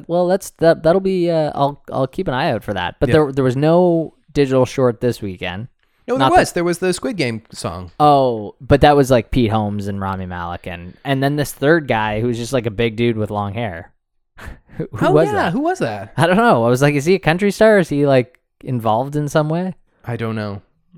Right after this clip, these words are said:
Speaker 2: I couldn't tell
Speaker 1: I
Speaker 2: you.
Speaker 1: was
Speaker 2: He must have
Speaker 1: not
Speaker 2: been a
Speaker 1: sure who it
Speaker 2: country
Speaker 1: was.
Speaker 2: star.
Speaker 1: Yeah.
Speaker 2: Yeah.
Speaker 1: In any case,
Speaker 2: Yeah.
Speaker 1: it was
Speaker 2: Another
Speaker 1: good.
Speaker 2: interesting thing I've, I've found they're doing so far this year is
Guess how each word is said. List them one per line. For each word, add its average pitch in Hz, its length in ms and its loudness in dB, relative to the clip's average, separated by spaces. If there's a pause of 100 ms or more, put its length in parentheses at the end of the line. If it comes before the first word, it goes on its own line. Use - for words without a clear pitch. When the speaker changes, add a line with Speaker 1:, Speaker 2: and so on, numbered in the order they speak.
Speaker 2:
I 117 60 -10
couldn't 110 220 -10
tell - 120 -6
Speaker 1:
I 127 60 -4
Speaker 2:
you. 117 60 -6
Speaker 1:
was 110 80 -8
Speaker 2:
He 147 40 -4
must 214 200 0
have 160 60 -4
Speaker 1:
not 139 60 -2
Speaker 2:
been 113 100 -6
a 110 40 -6
Speaker 1:
sure - 0 -
who 110 60 -4
it 107 80 -8
Speaker 2:
country - 40 -10
Speaker 1:
was. - 80 -8
Speaker 2:
star. 92 320 -12 (160)
Speaker 1:
Yeah. 113 140 -8
Speaker 2:
Yeah. 123 220 0 (1800)
Speaker 1:
In 143 160 -4
any 147 180 0
case, - 540 -8
Speaker 2:
Yeah. 151 140 -4
Speaker 1:
it 123 60 -8
was - 360 -20
Speaker 2:
Another 302 220 -2
Speaker 1:
good. 403 120 -6
Speaker 2:
interesting 285 340 -8
thing 190 180 -4
I've, 156 260 -4
I've 143 160 -4
found 143 260 -4
they're 135 100 -2
doing 131 440 -6 (120)
so 160 260 0
far 120 260 0
this 110 240 -8
year 113 200 -4
is 117 300 -6